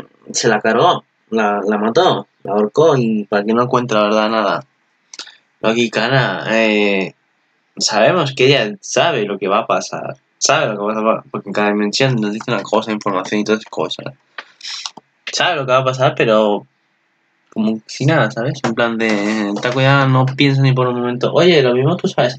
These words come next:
algo, no sé". En fin. Bueno, aquí vemos aquí también que fue el disfraz de infiltración de la sensei y todo. En fin, volvamos.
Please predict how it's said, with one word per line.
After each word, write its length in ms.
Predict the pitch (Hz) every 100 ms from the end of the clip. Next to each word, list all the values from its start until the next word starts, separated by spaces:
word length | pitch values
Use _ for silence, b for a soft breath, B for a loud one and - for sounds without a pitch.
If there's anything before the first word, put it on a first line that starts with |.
| -
algo, 420 | 139 156 117 98 -
no 260 | 117 131
sé". 400 | 131 139 139 110 - _ _ _ - B B B B _ -
En 200 | - 92
fin. 280 | - 98 - _ _ - _ _ 95
Bueno, 120 | 98
aquí 220 | 98 107
vemos 320 | 110 107 107
aquí 140 | 107 107
también 300 | 101 104 107
que 120 | -
fue 140 | 110
el 60 | 104
disfraz 320 | 104 - 107
de 120 | 104
infiltración 540 | 101 101 101 98 107 104
de 80 |
la 100 | 98
sensei 460 | 98 101 98 113 123
y 100 | 135
todo. 440 | 131 117 131 139 151 143 - _ _ _ _ _ - - - _ _ _ _ _
En 100 | -
fin, 220 | 143 - 123
volvamos. 640 | - 107 - - - -